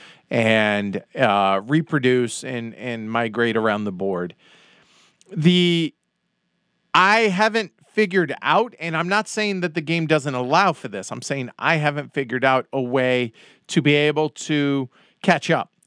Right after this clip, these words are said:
Once you fall behind on this, I have yet to, I just flounder. And I am dead in the water.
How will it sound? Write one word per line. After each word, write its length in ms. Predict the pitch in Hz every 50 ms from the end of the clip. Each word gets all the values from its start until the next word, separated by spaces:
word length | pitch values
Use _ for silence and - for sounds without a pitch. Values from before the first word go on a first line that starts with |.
| _ -
Once 180 | 185 208 -
you 100 | - 240
fall 260 | 175 - 214 208 196 180
behind 440 | 156 143 131 143 156 170 180 185
on 200 | 185 190 190 190
this, 360 | 196 208 226 220 - - - - _ _ _ _ _ _
I 240 | - 143 147 160 160
have 240 | 147 151 147 123 131
yet 300 | 139 143 151 - _ -
to, 240 | - - 147 139
I 180 | 110 117 135 135
just 240 | 127 143 135 - -
flounder. 400 | - 123 113 107 95 87 80 - _ _ _ _ _ _ _ _ _ _ _ _
And 920 | 139 127 117 117 120 120 120 120 120 120 120 120 120 120 120 120 120 117 113
I 280 | 78 98 123 131 135
am 300 | 135 135 127 123 123 123
dead 200 | 110 131 135 139
in 60 | 131
the 100 | 131 131
water. 380 | 120 120 117 110 104 90 - -